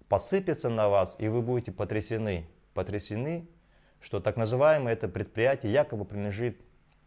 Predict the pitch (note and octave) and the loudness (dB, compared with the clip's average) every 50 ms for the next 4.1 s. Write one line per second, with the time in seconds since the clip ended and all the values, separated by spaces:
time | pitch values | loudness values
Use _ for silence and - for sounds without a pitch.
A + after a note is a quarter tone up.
0 | _ _ _ - F#2+ G2+ F#2+ G2 G2 F#2 F2+ E2+ E2+ E2+ - - - C3 - - | _ _ _ 0 2 2 2 2 0 -2 -2 -2 -2 -4 -6 -8 -12 -12 -8 -6
1 | D#3+ C#3+ C#3 B2+ B2 - _ _ _ _ - - A2 B2 D3 D3 C#3 D3 C#3+ C3 | -6 -6 -6 -8 -10 -12 _ _ _ _ -6 -2 0 0 0 2 2 0 0 0
2 | - - - A2 G2+ F#2 G#2 C#3+ E3 D#3+ D#3+ - A2+ G#2 - - G#2+ A#2+ A#2 A2+ | -2 -4 -4 -6 -4 0 2 2 2 2 0 -4 -6 -4 -2 0 0 0 2 0
3 | G#2+ G2+ F#2+ F#2 G#2 F#2+ G#2+ G2+ G2 F#2+ - G#2+ - - G2+ G#2 G2+ F2+ F#2+ F#2+ | 0 -2 -4 -4 -4 -4 -2 -4 -4 -4 -6 -8 -6 -2 0 0 0 2 2 0
4 | E2+ | 0